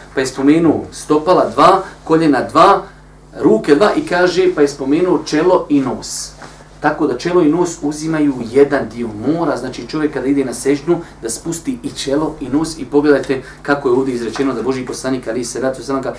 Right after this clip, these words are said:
„Nema namaza onaj ko ne spusti, ko ili čiji nos ne dotakne zemlju.” Dobro, nakon toga napomena.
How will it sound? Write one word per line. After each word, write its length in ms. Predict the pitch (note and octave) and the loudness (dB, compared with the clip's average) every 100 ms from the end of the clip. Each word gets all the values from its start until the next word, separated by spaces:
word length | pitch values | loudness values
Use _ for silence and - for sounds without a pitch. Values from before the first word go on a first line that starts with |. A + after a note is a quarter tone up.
| - | -6
„Nema 680 | C3 C3+ C#3+ F#3+ B3+ B3+ A3 | 0 6 8 8 4 4 4
namaza 640 | D#3+ C3+ A#2 A2 A2+ G#2 G#2+ - - - - - - - | 4 2 -2 -4 -4 -8 -12 -16 -20 -20 -20 -20 -20 -4
onaj 460 | D#3 F#3 F3 D3+ | -2 0 0 -2
ko 140 | - A2 | -4 -4
ne 140 | C3 | -2
spusti, 640 | C#3+ - B2+ - C#3 E3+ E3+ - - - - | -4 -6 -10 -2 0 0 -2 -12 -20 -20 -2
ko 280 | - C#3+ - | 4 4 4
ili 280 | C3+ A#2 G2+ - - - - | -2 -4 -6 -12 -20 -20 -12
čiji 200 | - B2+ | -4 0
nos 300 | A#2+ C#3+ C#3 | 4 4 2
ne 60 | G#2 | -4
dotakne 460 | B2 B2+ B2 C3 A#2 | -4 -4 -2 -2 -4
zemlju.” 300 | A#2 G2+ F#2 - - | -6 -8 -12 -18 0
Dobro, 220 | C3+ A#2 | 2 2
nakon 280 | A#2+ C#3+ C3 | 0 -2 -2
toga 220 | D#3 C3+ | -2 0
napomena. 520 | C#3 - D#3+ D3 E3 | 0 0 0 0 0